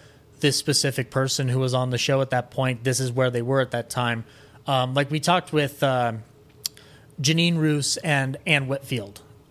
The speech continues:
um, who, uh, were Phil Harris's daughters on the Phil Harris Alice Faye show and on Jack's program. And, uh, Jeanine Roos was also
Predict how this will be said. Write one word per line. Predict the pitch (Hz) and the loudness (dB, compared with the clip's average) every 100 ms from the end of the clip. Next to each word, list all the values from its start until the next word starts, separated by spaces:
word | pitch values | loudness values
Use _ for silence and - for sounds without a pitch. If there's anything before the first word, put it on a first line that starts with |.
| - | -2
um, | 139 127 123 120 117 - - - | 0 2 0 -4 -10 -18 -20 -4
who, | 143 147 135 131 131 - - - | 0 2 2 0 -4 -10 -10 -2
uh, | 143 131 | -2 0
were | 131 139 135 127 131 | 0 0 0 -2 -6
Phil | 139 170 151 | 0 2 4
Harris's | 156 143 131 120 | 4 2 0 0
daughters | 139 143 135 127 120 - | 2 4 2 -2 -2 0
on | 131 123 120 113 - - - - | 2 2 -2 -6 -14 -20 -12 -4
the | |
Phil | 131 160 | 2 2
Harris | 135 135 127 | 4 0 2
Alice | 131 123 - | 2 2 0
Faye | 151 156 | 0 2
show | - 123 117 110 - - - - | 0 0 0 -2 -6 -20 -10 0
and | 143 139 | 0 2
on | 131 127 123 | 0 0 0
Jack's | 123 117 - | 0 0 0
program. | - 185 143 113 104 107 - - - - | 2 2 2 -4 -4 -8 -12 -20 -10 0
And, | 139 131 127 123 - | 2 2 -2 -6 -2
uh, | 139 127 | 0 0
Jeanine | 120 143 139 127 | 0 0 0 2
Roos | 139 139 - | 0 0 -2
was | 123 | 0
also | 127 127 127 123 120 120 | 2 0 0 0 0 -4